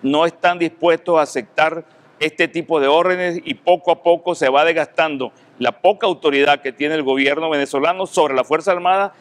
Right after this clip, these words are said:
donde ya la parte política está, está copada, la parte constitucional no soporta más y la parte profesional está prácticamente en la basura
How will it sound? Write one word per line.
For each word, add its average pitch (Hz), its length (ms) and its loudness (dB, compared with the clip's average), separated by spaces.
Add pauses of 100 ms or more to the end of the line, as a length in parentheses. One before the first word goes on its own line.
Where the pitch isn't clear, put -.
(180)
donde 139 400 0
ya 151 220 2
la 135 220 0
parte 175 300 0
política 160 580 -6 (400)
está, 151 280 -2 (180)
está 147 280 -2
copada, 170 460 0
la 139 220 -4
parte 175 300 0
constitucional 147 760 -2 (320)
no 151 300 2
soporta 170 480 0
más 190 320 -2 (200)
y 143 60 -6
la 131 180 0
parte 160 260 0
profesional 139 540 -2
está 143 260 0
prácticamente 135 680 -4 (260)
en 127 120 -4
la 123 100 2
basura 170 540 0